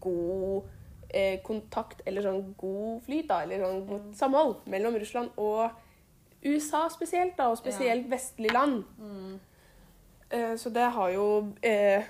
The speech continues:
Speaker 1: alt det vi har snakket om nå, har bygd opp ganske mye det her med
Speaker 2: Ja. Det har
Speaker 1: spesielt
Speaker 2: vært
Speaker 1: den
Speaker 2: litt
Speaker 1: ha-
Speaker 2: rotete, men det
Speaker 1: Ja, det har vært rotete, men det er fordi det er ganske mye sånn
Speaker 2: Komplisert.
Speaker 1: Ja, det er,
Speaker 2: Komplikado.
Speaker 1: ja, det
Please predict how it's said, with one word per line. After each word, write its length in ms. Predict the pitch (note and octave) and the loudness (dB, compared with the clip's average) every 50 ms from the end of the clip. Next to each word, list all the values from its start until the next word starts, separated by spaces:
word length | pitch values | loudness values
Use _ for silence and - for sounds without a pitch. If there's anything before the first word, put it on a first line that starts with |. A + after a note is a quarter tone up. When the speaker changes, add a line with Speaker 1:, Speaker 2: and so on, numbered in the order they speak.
| - - - - | -10 -12 2 6
Speaker 1:
alt 160 | G#3+ A3 G#3+ | 6 6 6
det 100 | G#3+ G3+ | 4 0
vi 60 | G#3 | 2
har 140 | A3 G#3 G3+ | 2 0 0
snakket 140 | G3+ G3+ G3+ | 0 0 0
om 60 | G3+ | 2
nå, 140 | A3+ A#3 A#3 | 2 2 2
har 160 | - G#3 G#3 G#3 | 6 4 4 4
bygd 520 | G#3 A#3 - A#3+ A3 F#3 F#3 F3+ E3 - | 4 -2 -2 -2 -2 -2 -4 -6 -2 -2
opp 160 | A3+ B3 A#3+ | 0 0 2
ganske 320 | C4 A#3 G3 - - - G#3 | 2 0 0 0 -2 -4 -2
mye 260 | G#3 G3+ F#3+ F#3 F3+ | 0 0 2 2 2
det 100 | F#3 F#3 | 2 4
her 220 | F#3 F3 E3+ F3 F3 | 6 6 6 6 6
med 300 | E3 D3+ C#3+ D3 D#3+ - - - | 2 0 -2 -4 -6 -8 -12 -16
Speaker 2:
Ja. 100 | G3 F#3+ F#3+ F#3 F#3 F#3 - - - _ - - | -20 -18 -18 -16 -18 -18 -20 -20 -20 _ -14 -6
Det 80 | - | 0
har 60 | B3 | 2
Speaker 1:
spesielt 180 | G#3+ A#3 B3+ A#3+ | 6 6 8 6
Speaker 2:
vært 60 | C4 - | 6 4
Speaker 1:
den 20 | |
Speaker 2:
litt 80 | F#3 F#3+ | 2 0
Speaker 1:
ha- 80 | F3 - | -4 -6
Speaker 2:
rotete, 220 | - - D#3+ D3+ | -8 -12 -16 -14
men 80 | - D#3 | -12 -12
det 100 | D#3+ F3 - - - - | -12 -12 -14 -14 -2 4
Speaker 1:
Ja, 200 | G#3+ G#3 - - | 6 6 6 6
det 80 | A3+ B3+ | 4 4
har 140 | C4+ D4 D#4 | 4 4 4
vært 80 | D#4 D4+ | 4 4
rotete, 440 | C#4+ A#3 - - - B3+ C#4 C#4 C4 B3 | 0 0 0 2 4 4 6 6 4 2
men 160 | A#3+ A#3+ B3 | 0 2 2
det 80 | A#3+ - - | 2 2 4
er 180 | A3 G#3 G3+ | 4 2 2
fordi 260 | G3+ - C4 B3+ A#3+ A#3 | 2 2 2 2 2 2
det 80 | A#3 - | 2 0
er 120 | G#3 G#3+ A#3 | 2 2 2
ganske 300 | B3 A#3+ A#3+ - B3 A#3 | 2 0 0 -2 -4 -4
mye 280 | A#3 A#3+ A3 G3 F#3 F#3+ G#3 | -2 -2 -2 -2 -4 -2 0
sånn 180 | G3+ F#3+ F#3+ G3 | 0 0 0 0
Speaker 2:
Komplisert. 420 | G3+ G3 - - - F3+ F#3 F3+ - - - - - - | -4 -8 -12 -10 -10 -8 -8 -8 -12 -16 -20 -20 -8 -4
Speaker 1:
Ja, 360 | B3 B3+ C4 C4 C4+ C4 A#3 | 2 6 6 8 8 6 6
det 180 | F#3+ - - | 4 0 2
er, 300 | - A#3 G#3+ G#3 G3+ G#3 | 6 6 6 6 6 4
Speaker 2:
Komplikado. 260 | F#3+ F#3+ F#3 F3 F3 - - | 0 -2 -6 -6 -8 -6 -2
Speaker 1:
ja, 280 | A#3+ B3 B3+ A#3+ A#3 | 2 4 4 4 4
det 120 | A3+ A#3 | 2 0